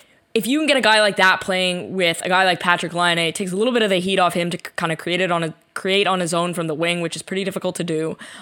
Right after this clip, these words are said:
Um, so I could see that being a fit, especially because they have all the picks. Um, but yeah, it'll be interesting to see where that goes. The other one is his teammate,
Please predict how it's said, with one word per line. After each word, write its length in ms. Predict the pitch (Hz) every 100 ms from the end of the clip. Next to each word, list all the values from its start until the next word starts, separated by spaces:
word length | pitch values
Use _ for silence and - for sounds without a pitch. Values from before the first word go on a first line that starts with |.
| - 185
Um, 440 | 180 170 160 160
so 140 | - 196
I 100 | 202
could 160 | 226
see 140 | - 170
that 360 | 170 - -
being 200 | 180 180
a 20 |
fit, 220 | 170 180 165
especially 340 | - 160 180
because 220 | 160 175
they 100 | 165
have 260 | 160 160 165
all 120 | 165
the 80 | 165
picks. 400 | 175 208 - - - - - - _ _
Um, 760 | 196 196 190 185 175 170 160 - _ _ _
but 120 | 214
yeah, 180 | 220 202
it'll 100 | 226
be 120 | 247
interesting 260 | 208 233 277
to 80 |
see 100 | 247
where 120 | 214 170
that 200 | 165 170
goes. 240 | 151 156
The 160 | 139 190
other 220 | 196 330
one 120 | 392
is 120 | 359
his 160 | 240 -
teammate, 580 | - 185 180 95 60